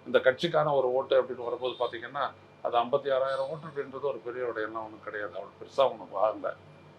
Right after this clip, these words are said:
ஏன்னா, அவங்க தனித்து நின்னு ரெண்டாயிரத்தி பதினாறு நாற்பத்தெட்டாயிரம் ஓட்டு வாங்கியிருக்கிறாங்க. இப்ப அந்த கூட்டணி அப்படின்னு சொல்லிட்டு பாஜக மத்ததெல்லாம் சேர்ந்தா கூட ஒரு பெரிய இது இல்ல.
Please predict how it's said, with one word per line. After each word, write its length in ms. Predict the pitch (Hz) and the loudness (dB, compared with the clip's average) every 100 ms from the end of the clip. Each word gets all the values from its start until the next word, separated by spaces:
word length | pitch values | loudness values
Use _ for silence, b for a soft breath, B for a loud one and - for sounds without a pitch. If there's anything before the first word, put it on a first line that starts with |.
| - | 2
ஏன்னா, 200 | 135 151 | 6 8
அவங்க 160 | 135 127 | 6 6
தனித்து 400 | 127 156 151 170 | 4 4 2 0
நின்னு 300 | 147 151 135 | 2 0 8
ரெண்டாயிரத்தி 380 | 139 135 131 127 | 10 8 6 -2
பதினாறு 360 | 123 123 143 | -2 0 0
நாற்பத்தெட்டாயிரம் 580 | 139 135 131 127 113 113 | -2 -2 -2 -2 -4 -2
ஓட்டு 260 | 123 123 113 | 0 2 0
வாங்கியிருக்கிறாங்க. 580 | 113 107 104 - 113 - - - - | -2 -8 -8 -10 -12 -14 -20 -14 -10
இப்ப 200 | 143 139 | 0 2
அந்த 160 | 127 160 | 2 0
கூட்டணி 320 | 156 143 139 | 0 0 0
அப்படின்னு 440 | 127 120 123 117 | -4 -4 -6 -8
சொல்லிட்டு 100 | - 143 | -10 0
பாஜக 440 | 123 123 123 127 | 2 2 0 0
மத்ததெல்லாம் 500 | 127 117 120 113 120 | -4 -6 -6 -6 -4
சேர்ந்தா 280 | 123 120 104 - | -6 0 -2 4
கூட 300 | 147 170 175 - - - - | 6 6 4 -10 -20 -20 -8
ஒரு 480 | - 127 120 110 104 - | -6 -2 0 0 -2 -2
பெரிய 280 | 120 123 113 | -2 2 2
இது 240 | 107 104 | 0 -6
இல்ல. 240 | 95 110 | -6 -6